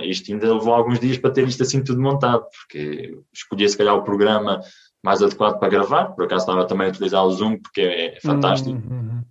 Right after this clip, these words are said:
Speaker 1: Era, era só gravar e aquilo deixava-me logo o vídeo pronto, e depois só tinha que acrescentar aquilo no editor de vídeo, usava o Adobe Premiere, mas podia ser
Speaker 2: Uhum.
Speaker 1: outro, porque aquilo que lá estava era muito simples.
Speaker 2: Uhum.
Speaker 1: Eh, e foi isto, foi, esse era o,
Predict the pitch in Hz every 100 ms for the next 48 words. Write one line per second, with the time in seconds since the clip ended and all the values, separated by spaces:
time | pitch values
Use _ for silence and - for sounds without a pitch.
0 | - 80 80 87 87 80 78 78 82 85
1 | 92 92 95 104 113 120 104 95 98 98
2 | 101 101 98 98 98 98 92 101 101 101
3 | 101 - - 107 120 131 - _ _ _
4 | _ _ - 95 92 90 90 90 85 -
5 | - - 87 87 85 82 90 87 85 90
6 | - 98 92 92 92 90 110 131 127 95
7 | 82 87 85 87 - _ _ 85 82 82
8 | 85 90 87 92 92 95 107 113 - 80
9 | 78 127 135 123 127 135 123 - - -
10 | 87 - 90 90 92 95 95 90 85 -
11 | 117 127 - _ _ - 139 120 123 120
12 | 101 101 104 107 120 117 - - - -
13 | 110 131 147 - - 104 101 76 101 110
14 | 110